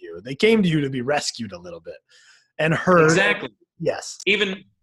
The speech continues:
Speaker 2: yeah, even though they may be blaming you for it,
Speaker 1: Right.
Speaker 2: they came looking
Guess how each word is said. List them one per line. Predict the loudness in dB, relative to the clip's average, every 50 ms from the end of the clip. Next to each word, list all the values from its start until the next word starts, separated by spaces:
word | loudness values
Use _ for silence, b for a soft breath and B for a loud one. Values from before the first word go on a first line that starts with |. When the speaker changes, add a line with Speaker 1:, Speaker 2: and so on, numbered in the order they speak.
| _ -4
Speaker 2:
yeah, | -4 -2 0 0
even | 0 2 2 2 2
though | 4 4 4 4
they | 2 2 0
may | 0 -2 -2
be | -2 -4 -4
blaming | -2 -2 -2 -2 0 -2 -2 -2 -4
you | -4 -4 -6 -6
for | -8 -8 -8 -6 -6 -6
it, | -6 -8 -10 -14 _ -4
Speaker 1:
Right. | -2 0 0 0 -2 -6 -8 -6 -4
Speaker 2:
they | -4 -4 -4 -6 -6
came | -4 -2 0 0 -2 -4 -6 -8 -10 -14 _ _ _ _ _ _ _
looking | -8 -6 -4 -4 -4 -4 -6 -6 -6 -8 -10 -12